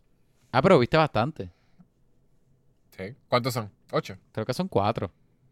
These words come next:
Speaker 1: En verdad no sé. Pero yo, yo creo que estoy en el... Creo que yo voy para el cuatro ahora.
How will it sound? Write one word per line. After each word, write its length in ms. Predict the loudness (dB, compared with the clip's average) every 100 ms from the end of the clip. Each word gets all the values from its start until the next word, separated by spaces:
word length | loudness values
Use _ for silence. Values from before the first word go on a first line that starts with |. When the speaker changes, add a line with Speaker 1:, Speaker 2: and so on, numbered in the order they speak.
| _ _ _ _ _ _ _ _ _ _ _ _ _ _
Speaker 1:
En 100 | 0
verdad 180 | 2 4
no 80 | 2
sé. 220 | 0 -4 _ _ _ _ _ _ _ _ 4
Pero 440 | 8 10 10 6 2 -6
yo, 120 | -4
yo 180 | 0 0
creo 120 | 2
que 80 | 0
estoy 360 | 2 4 4
en 100 | 4
el... 320 | 0 -2 -6 -12 _ _ _ _ _ _ _ _ _ _ _ _ _ _ _ _ _ -6
Creo 160 | -2
que 100 | 0
yo 80 | 2
voy 100 | 2
para 120 | 0
el 60 | 0
cuatro 380 | 2 0 -2 -8 -10
ahora. 260 | -8 -6